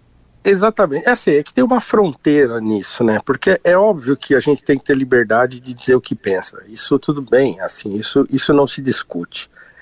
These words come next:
E acho que a gente precisa ter, ter tranquilidade pra entender, é, quando que isso ultrapassa essa linha que deve ser defendida por todos. Então, quer dizer, todo mundo tem que ser, ter liberdade de dizer o que pensa,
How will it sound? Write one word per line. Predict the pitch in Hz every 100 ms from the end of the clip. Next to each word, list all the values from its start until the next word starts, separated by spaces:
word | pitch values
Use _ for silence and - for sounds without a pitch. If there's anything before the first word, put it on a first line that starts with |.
| -
E | 127
acho | 135 151
que | 160
a |
gente | 151 160
precisa | - 131 - 131 113
ter, | 113 120 110 101 85 - _ -
ter | 104 104
tranquilidade | - 123 113 117 95 110 123 98 -
pra | 113 120
entender, | 127 143 139 120 123 147 _ _ _ _ -
é, | 117 117 110 104 92 -
quando | - 202 233 214
que | - 165
isso | 165 - 175
ultrapassa | 165 170 160 - 139 156 -
essa | 135 - 156
linha | 151 139 151 175
que | 175 -
deve | 175 175
ser | -
defendida | 185 190 202 185 190
por | - 220
todos. | 202 180 - - _
Então, | -
quer | 127
dizer, | 123 117 -
todo | 180 202
mundo | 185 180 190
tem | 202
que | 196
ser, | -
ter | 185 - 175
liberdade | 170 160 143 139
de | 180
dizer | 185 226
o |
que | 220
pensa, | - 247 226 - 107